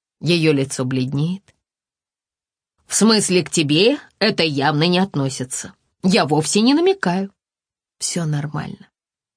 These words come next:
Я поняла, что ты имела в виду. Но, может, тебе стоит держать в голове эту теорию насчет природной тяги к убийству, если ты попытаешься усадить меня на эту штуку».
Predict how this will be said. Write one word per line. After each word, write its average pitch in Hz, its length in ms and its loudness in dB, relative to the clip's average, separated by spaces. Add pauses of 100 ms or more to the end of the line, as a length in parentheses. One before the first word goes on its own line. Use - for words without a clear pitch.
(280)
Я 240 220 2
поняла, 160 360 -2
что 139 200 -10
ты 143 140 -6
имела 139 320 -2
в 135 80 -4
виду. 127 360 -6 (720)
Но, 190 120 4
может, 294 340 2
тебе 226 200 -2
стоит 226 380 -2
держать 160 400 -2
в 147 80 -4
голове 147 480 0
эту 151 180 -4
теорию 139 540 -2
насчет 135 400 -4
природной 143 560 0
тяги 131 380 -4
к 131 100 -10
убийству, 139 640 -6 (300)
если 160 340 0
ты 151 120 0
попытаешься 147 680 -4
усадить 143 540 -2
меня 160 220 -2
на 147 200 0
эту 139 200 -8
штуку». - 520 -12